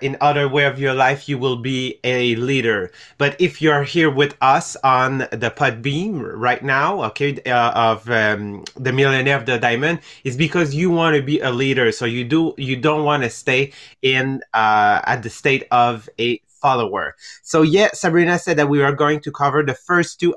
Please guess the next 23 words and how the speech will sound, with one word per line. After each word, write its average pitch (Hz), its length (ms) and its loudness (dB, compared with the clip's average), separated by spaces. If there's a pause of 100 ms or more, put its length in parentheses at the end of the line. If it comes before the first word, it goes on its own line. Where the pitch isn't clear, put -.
attributes 156 840 -2
of 139 200 2 (160)
a 127 180 2
leader. 151 720 0 (320)
That 143 360 2 (160)
why 170 540 2
we 143 180 -2
wanna 143 240 2
cover 139 340 0
that, 120 200 2
because 123 420 -4
if 190 260 2
you're 165 200 4
a 147 80 4
leader, 156 560 0 (300)
that 156 280 -2
means 160 380 0
that 135 380 0
you 123 140 -8
get 123 240 0 (100)
goals, 185 420 4
you 127 120 -6
get 123 200 0